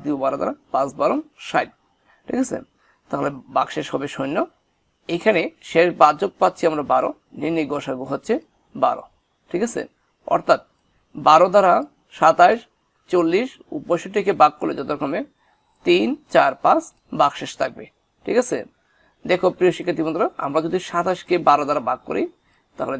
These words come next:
দেখো এই ব্যাপারটা যে আমরা বারো দ্বারা যদি ভাগ করি, বারো দ্বিগুণে কত হয়? বারো দ্বিগুণে চব্বিশ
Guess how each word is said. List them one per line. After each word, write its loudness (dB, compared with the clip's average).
দেখো -6
এই -16
ব্যাপারটা -2
যে -4
আমরা -6
বারো 0
দ্বারা -6
যদি -8
ভাগ -4
করি, -6
বারো 0
দ্বিগুণে -2
কত -6
হয়? 0
বারো 2
দ্বিগুণে -6
চব্বিশ -4